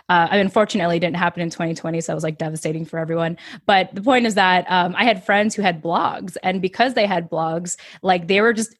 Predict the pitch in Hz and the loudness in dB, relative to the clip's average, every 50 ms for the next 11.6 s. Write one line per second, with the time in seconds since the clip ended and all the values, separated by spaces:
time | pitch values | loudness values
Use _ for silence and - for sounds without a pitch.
0 | - 202 196 202 214 214 202 190 202 - 196 180 165 185 185 202 220 233 208 185 | -2 0 2 2 4 2 2 2 2 2 2 0 0 0 0 0 2 2 2 2
1 | 180 - - 190 175 175 175 180 - 185 170 180 165 185 175 170 185 220 202 165 | 0 0 -2 -2 0 0 0 -2 -4 -6 -4 -2 0 2 2 4 4 2 2 0
2 | 165 - 170 - 185 190 180 175 175 175 180 180 185 185 190 180 185 185 185 - | -2 -6 -8 -6 -2 0 2 2 2 2 2 2 2 2 2 2 0 -2 -4 -4
3 | 202 180 185 175 180 175 185 180 180 - 170 - - 190 208 208 196 180 180 185 | -4 -4 -2 -2 0 0 0 -2 -2 -6 -10 -10 -6 -4 -2 0 0 0 -2 -4
4 | 175 - 233 214 214 220 - - 202 196 190 185 180 170 - - - 196 185 175 | -2 0 0 0 0 -2 -4 -4 -4 -2 0 0 0 -2 -2 -4 -4 -2 -2 0
5 | 170 170 175 185 196 202 190 190 175 170 180 196 196 185 185 180 180 180 185 180 | 0 0 0 0 0 2 2 0 -2 -2 -2 -2 0 0 2 2 2 2 0 -4
6 | - - 175 - 196 180 180 190 - - 175 165 185 180 - 185 180 175 170 165 | -4 -8 -6 -4 -2 -2 -2 -4 -6 -6 -6 -4 -4 -4 -4 -4 -4 -4 -4 -4
7 | - 175 165 165 160 - - - 180 175 170 170 - - - - - - 202 202 | -2 -2 -2 -4 -4 -4 -2 0 0 0 -2 -4 -8 -12 -20 -20 -10 -6 -2 0
8 | 185 165 165 165 - - - 185 208 202 - 185 180 208 214 - 208 175 170 170 | 2 2 2 0 -4 -2 0 0 0 2 0 0 2 0 2 2 2 2 2 2
9 | - 175 170 170 - - 175 190 185 180 - 180 170 170 156 165 170 196 240 214 | 0 -2 -4 -4 -4 -4 0 2 2 2 2 -2 -4 -4 -4 -2 0 0 0 2
10 | 170 165 170 170 170 - 180 180 180 180 175 165 170 170 175 - - 175 131 160 | 2 0 0 0 0 0 -2 -2 -2 -2 -2 0 2 2 2 2 0 -2 -2 -2
11 | 180 180 160 185 - 240 214 - 190 165 - - | -2 -2 -2 -2 -2 -4 -4 -4 -4 -4 -4 -4